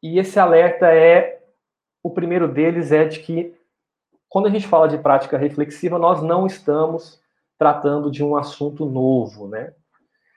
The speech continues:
Não é um assunto novo no campo da formação profissional, né? Então,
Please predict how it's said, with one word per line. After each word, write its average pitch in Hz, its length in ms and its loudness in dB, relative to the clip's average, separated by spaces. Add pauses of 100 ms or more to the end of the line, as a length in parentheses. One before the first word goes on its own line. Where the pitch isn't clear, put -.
(160)
Não 190 340 4
é 175 140 4
um 175 140 0
assunto 160 460 -4
novo 151 680 -4
no 151 200 -4
campo 131 480 -4
da 131 160 -2
formação 131 480 -2
profissional, 120 640 -6
né? 117 140 -8
Então, 135 640 0